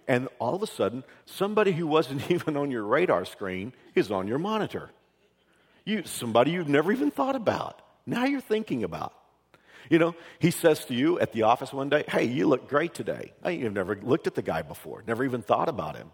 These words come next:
But the next day when you're getting dressed, it's like, "Hmm, wonder what he's gonna think about this."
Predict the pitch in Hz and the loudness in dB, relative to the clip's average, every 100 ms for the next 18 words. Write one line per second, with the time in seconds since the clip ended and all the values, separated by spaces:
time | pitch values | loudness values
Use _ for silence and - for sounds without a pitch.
0 | _ _ 107 - 110 113 - 113 110 104 | _ _ -4 -2 -4 -4 0 -2 0 -6
1 | 98 101 95 92 170 135 - - - 95 | -4 -4 -4 -4 -2 -2 -6 -20 -14 -12
2 | - 85 - _ 202 151 - _ _ _ | -8 -8 -8 _ -10 -10 -10 _ _ _
3 | 101 95 90 90 107 95 107 104 104 104 | -4 -2 -2 -4 -4 -4 -4 -2 0 2
4 | 170 - | 2 0